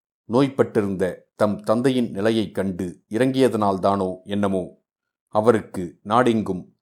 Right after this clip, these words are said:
தர்ம வைத்தியசாலைகள் நிறுவ வேண்டும் என்னும் ஆர்வம் உண்டாயிற்று.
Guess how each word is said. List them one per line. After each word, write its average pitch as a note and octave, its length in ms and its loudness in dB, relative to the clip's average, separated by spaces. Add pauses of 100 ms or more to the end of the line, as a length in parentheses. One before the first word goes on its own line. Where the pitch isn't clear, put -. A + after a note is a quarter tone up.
(200)
தர்ம C3+ 400 4
வைத்தியசாலைகள் G#2 760 0
நிறுவ B2 340 0
வேண்டும் G2 520 -2
என்னும் G2+ 480 -4
ஆர்வம் G2+ 460 0
உண்டாயிற்று. G2 840 -2